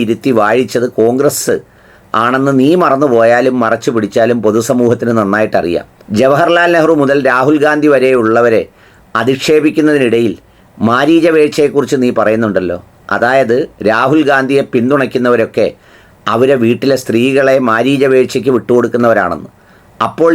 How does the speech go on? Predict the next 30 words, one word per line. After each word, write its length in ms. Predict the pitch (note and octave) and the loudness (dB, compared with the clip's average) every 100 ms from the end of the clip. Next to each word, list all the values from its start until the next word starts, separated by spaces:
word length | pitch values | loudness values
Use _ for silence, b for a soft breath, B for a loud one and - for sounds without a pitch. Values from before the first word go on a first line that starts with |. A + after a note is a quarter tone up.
| - | 0
ചില 120 | D3 C#3 | -2 0
സംശയങ്ങൾ 540 | A#2 A#2+ C#3+ B2 A#2 B2 G#2+ | -2 -2 0 0 0 0 0
ബാക്കിയാണ്. 520 | G2+ - A2+ D#2 D#2 - b b b b - A#2 | -2 -2 -2 -2 -6 -18 b b b b -4 0
വി 120 | D3 E3 | 2 2
സി, 120 | F#3+ F#3 C#3 | 0 0 0
പി 100 | C#3 D3+ | 0 0
എസ് 100 | D#3+ | 0
സി 80 | D#3 D3+ | 0 0
ചെയർമാൻ 340 | C#3+ D3 D3 C#3 | 0 0 -2 0
സ്ഥാനങ്ങൾ 380 | C3+ C#3 C#3 C3 | -2 0 -2 -2
കിട്ടുവാൻ 380 | A#2 A2+ C3 C3 C3 | -4 -2 0 2 0
നിന്റെ 260 | B2 C3+ D3+ | 0 0 0
വീട്ടിലെ 300 | C3 B2+ C3 B2+ | 0 0 -2 -2
സ്ത്രീകളെ 500 | - A2+ A#2+ A#2+ A#2+ C3+ | -2 0 2 2 0 0
അത്തരം 280 | - B2+ C3 | -2 -2 0
പരിപാടിക്ക് 540 | G#2+ G#2 A2+ A#2 G2+ C#3 | 0 0 2 0 -2 -4
വിട്ടു 240 | G#2 - | -4 -4
നൽകിയോ 480 | A#2 G#2 G2 G2+ A2 - G#2+ | -2 -2 0 0 0 -2 -4
എന്ന 180 | G#2 | -2
സംശയമാണ് 640 | G#2+ G2+ G2 B2 A2+ G2 G#2 F2+ | -2 -4 -4 -2 0 0 -2 -2
ഒന്നാമത്തേത്. 560 | G2 G2 - D#2+ - - B B B B B B B2 | -2 -2 -4 -6 -6 -18 B B B B B B 0
നീ 120 | D#3+ G3 | 2 0
ഇപ്പോൾ 280 | G3 F3+ F3+ D#3 | 0 0 2 2
വീണ് 220 | D3+ F3 | 2 2
കിടക്കുന്നിടത്ത് 640 | D#3 D3 C#3+ F#3+ F#3 E3+ F#3 | 0 -2 -2 -2 0 0 -4
സ്ഥാനമാനങ്ങൾ 640 | - C#3 D3+ D3 D3 D3 C#3+ B2 | -2 -2 0 0 0 0 0 -2
കിട്ടാൻ 300 | B2+ C3 C3 - A#2 | -4 -2 -4 -4 -2
ആ 20 | C#3 D3 | 0 0
പണി 160 | D3 C3 | -2 0
ചെയ്തോ 240 | A2+ A2+ | 0 2